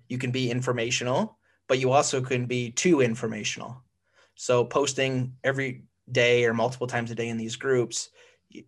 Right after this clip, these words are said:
you kind of make a bad name for yourself too. So it's almost like a, you know,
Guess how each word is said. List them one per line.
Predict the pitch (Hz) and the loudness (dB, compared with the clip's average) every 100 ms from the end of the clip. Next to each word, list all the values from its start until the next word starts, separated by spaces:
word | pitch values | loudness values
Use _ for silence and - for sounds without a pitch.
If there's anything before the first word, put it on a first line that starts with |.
| _ | _
you | 123 123 | -6 -6
kind | - 123 117 | -2 -2 0
of | 113 113 | -2 -2
make | 120 117 - - | -4 -4 -6 -8
a | 110 | -2
bad | 117 117 | 0 0
name | 113 117 | 0 -4
for | 120 | -4
yourself | 107 - 110 127 | -6 -4 -4 0
too. | 220 127 110 | 0 2 0
So | 123 113 | 0 0
it's | 120 | 4
almost | 151 165 151 147 135 | 4 4 4 2 4
like | 131 127 | 2 4
a, | 120 113 117 - - - - - _ | 2 2 0 -6 -20 -18 -18 -20 _
you | 120 | -6
know, | 110 110 | -4 -4